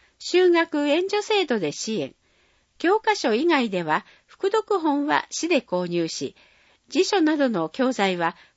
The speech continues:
学校配置している。不要な学用品等のリユースについても、情報提供していきたい。家庭負担軽減や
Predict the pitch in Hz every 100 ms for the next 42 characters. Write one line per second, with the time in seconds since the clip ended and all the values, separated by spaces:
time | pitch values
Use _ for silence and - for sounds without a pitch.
0 | - 185 - 392 403 403 330 - 196 -
1 | 139 117 - - _ _ _ _ _ -
2 | 196 285 381 370 349 294 294 359 381 370
3 | 370 359 349 311 233 175 196 339 415 -
4 | 269 240 - 240 180 165 170 - - _
5 | _ - 320 415 415 403 392 370 - 311
6 | 370 - 160 151 - - 85 - _ _
7 | _ _ _ _ _ 196 - 370 392 -
8 | 277 196 151 220 220 220 196 185 175